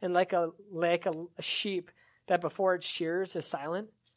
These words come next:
so he opened not his mouth. By oppression and judgment he was taken away. And as for his generation, who con-,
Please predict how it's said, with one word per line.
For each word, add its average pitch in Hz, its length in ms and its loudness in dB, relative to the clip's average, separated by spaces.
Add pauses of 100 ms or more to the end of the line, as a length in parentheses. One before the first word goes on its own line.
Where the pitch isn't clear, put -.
(440)
so 170 200 2
he 151 120 0
opened 165 360 -2
not 147 220 2
his 139 180 -8
mouth. - 460 -16 (1500)
By 190 160 12
oppression 214 680 6
and 170 180 -4
judgment 208 560 4
he 196 100 -2
was 185 200 0
taken 220 500 2
away. 165 460 2 (440)
And 202 200 4
as 220 260 10
for 226 140 4
his 214 200 6
generation, 214 540 4
who 247 200 2
con-, 254 200 -10